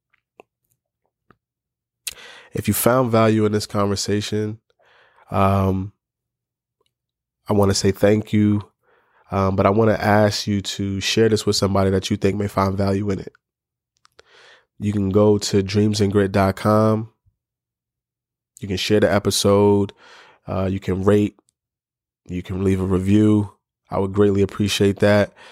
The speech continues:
But I, I, I really want to have the, have these conversations on a greater scale. So share with somebody,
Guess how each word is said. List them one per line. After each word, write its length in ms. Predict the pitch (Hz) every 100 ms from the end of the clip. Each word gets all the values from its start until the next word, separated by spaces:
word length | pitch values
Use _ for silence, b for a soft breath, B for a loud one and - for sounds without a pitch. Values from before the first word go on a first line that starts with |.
| B B B B -
But 220 | 107 101
I, 120 | - -
I, 140 | 87 -
I 80 | 117
really 420 | 104 113 113 107
want 280 | 98 104 95
to 140 | -
have 420 | 98 101 98 98 98
the, 300 | 98 95 - 107 -
have 240 | 113 110
these 160 | 101 98
conversations 760 | - 104 98 - 101 101 98
on 100 | 98
a 60 | 98
greater 280 | 98 98 98
scale. 360 | - - 104
So 140 | 98 -
share 300 | - 127 127
with 120 | 117
somebody, 680 | - 107 104 101 104 101